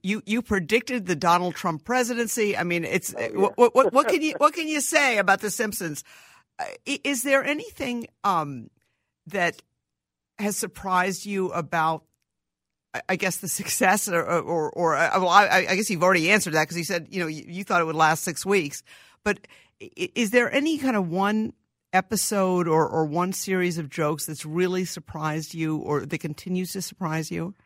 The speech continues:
Speaker 2: Uh, there was one early on, an early episode where, uh, we did an episode, second season,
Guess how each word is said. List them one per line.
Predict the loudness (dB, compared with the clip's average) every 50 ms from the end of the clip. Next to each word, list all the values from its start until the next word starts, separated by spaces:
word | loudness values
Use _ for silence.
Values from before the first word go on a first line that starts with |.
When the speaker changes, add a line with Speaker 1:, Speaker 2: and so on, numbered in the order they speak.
| _ _ _ _ _ -20 -20 _ _ _ _ _ _ _ -20 -20 _ _
Speaker 2:
Uh, | 8 8 8 8 8 4
there | 2 4 4
was | 4 4 2 2
one | 2 2 2 2 -2
early | -6 -4 -2 0 0 0 2 2 2 2 4
on, | 4 2 2 0 0 -2 -6 -8
an | -10 -10
early | -8 -6 -6 -6 -4 -4 -4 -4 -4
episode | -4 -4 -6 -8 -10 -6 -4 -4 -4 -4 -4 -8 -14 _ _ _ _ _ _ _ _ _ _ _ _ _ -4
where, | 0 4 6 8 8 8 8 6 6 6
uh, | 6 6 4 4 2 -2 -6 _ _ -12
we | -8 -8 -8
did | -6 -4 -2 -2 -2 0
an | 0 2
episode, | 2 2 0 -4 -2 0 0 0 0 -2 -4 -8 _ _ -20 -18 -6 -4
second | -4 -2 0 -2 -2 -2 -4 -6
season, | -6 -4 -4 -6 -4 -4 -4 -4 -4 -6